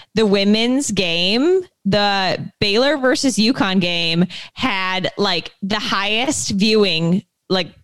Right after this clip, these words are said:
the most people watched that game than watched any other game. Like, it made more money for, like, the N C A A tournament, but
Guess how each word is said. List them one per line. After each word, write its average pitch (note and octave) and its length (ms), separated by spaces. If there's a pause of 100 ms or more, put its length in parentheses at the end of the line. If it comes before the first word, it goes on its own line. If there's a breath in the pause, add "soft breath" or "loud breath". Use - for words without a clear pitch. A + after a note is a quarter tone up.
(140)
the G3+ 120
most G#3+ 300
people C#4+ 260
watched G#3 340
that F#3+ 180
game F3+ 360
than F3 220
watched E3+ 400
any G3 260
other F#3 280
game. D#3 320
Like, F3 220
it G3+ 140 (140)
made G3 300
more F#3+ 280
money F3 520 (260 loud breath)
for, G3 540
like, G3+ 180
the - 100
N G3 160
C G3+ 200
A F#3 240
A - 20
tournament, F3+ 540
but F#3 320